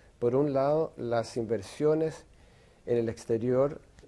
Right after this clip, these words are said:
del expresidente Piñera, que son, eh, situaciones que están hoy día bajo una investigación de una comisión del Congreso y además sometidas a una cuer-, una querella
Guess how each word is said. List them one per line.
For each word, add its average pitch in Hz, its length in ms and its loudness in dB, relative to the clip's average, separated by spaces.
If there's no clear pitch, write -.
del 113 640 -2
expresidente 117 680 -4
Piñera, 127 640 0
que 151 420 0
son, 143 340 0
eh, 107 560 -10
situaciones 147 580 0
que 139 100 -8
están 139 260 -2
hoy 131 160 0
día 156 400 0
bajo 120 640 -2
una 123 220 0
investigación 120 760 -2
de 127 60 -6
una 117 320 -4
comisión 117 520 -4
del 117 160 -2
Congreso 139 640 -4
y 127 100 0
además 139 600 0
sometidas 127 480 -2
a 127 40 0
una 123 200 -2
cuer-, 120 280 -2
una 120 260 -2
querella 147 600 0